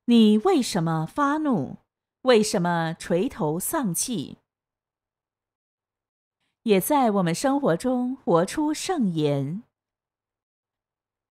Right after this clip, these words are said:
真实面对自己的嫉妒心，好奇他在说什么，想要什么，并奉献给天主。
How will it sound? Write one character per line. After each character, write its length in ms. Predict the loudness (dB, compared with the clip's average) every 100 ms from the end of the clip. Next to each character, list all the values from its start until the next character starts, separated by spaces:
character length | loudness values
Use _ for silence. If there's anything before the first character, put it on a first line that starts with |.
| _ _ _ _ _ _
真 240 | -2 2 2
实 200 | 0 0
面 220 | 2 0
对 300 | 0 2 0
自 220 | 0 0
己 120 | -2
的 280 | -2 0 0
嫉 200 | -2 -4
妒 160 | -4 -4
心， 560 | -6 -4 -4 -4 -6 -10 _ _ _
好 160 | 2 2
奇 320 | 2 -4 -6
他 200 | -4 -4
在 260 | -2 0 0
说 300 | 0 -2 -2
什 180 | -2 -4
么， 340 | -4 -6 -10 _ _ _ -8
想 320 | 2 4 4
要 240 | 2 2
什 220 | 0 -2 -4
么， 260 | -6 -8 -16 _ _
并 220 | -4 0 0
奉 260 | 0 0
献 380 | 0 0 0 0
给 200 | -2 -4
天 360 | -4 -2 0 -2
主。 420 | -2 -4 -4